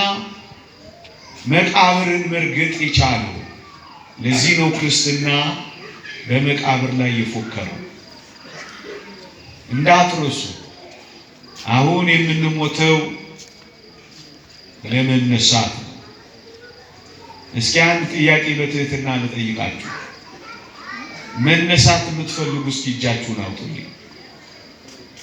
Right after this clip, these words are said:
ብዙዎቻችሁ አትታዩኝም። የምትታዩኝ ግን እስኪ መነሳት የምትፈልጉ እስኪ እጃችሁን አውጡልኝ።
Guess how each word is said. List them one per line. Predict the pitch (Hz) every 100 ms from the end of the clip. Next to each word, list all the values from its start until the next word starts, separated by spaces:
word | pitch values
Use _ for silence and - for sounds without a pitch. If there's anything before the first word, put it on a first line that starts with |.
| - - - - -
ብዙዎቻችሁ | - 113 131 135 135 127 135
አትታዩኝም። | 123 123 - 120 120 120 123 147 - - - - - - - - - - - -
የምትታዩኝ | 113 135 151 151 135 127 127 127
ግን | 127 143
እስኪ | 123 120
መነሳት | 117 160 165 165 156 139
የምትፈልጉ | 139 127 127 127 117 117
እስኪ | 113 113
እጃችሁን | 104 107 110 110
አውጡልኝ። | 104 104 - -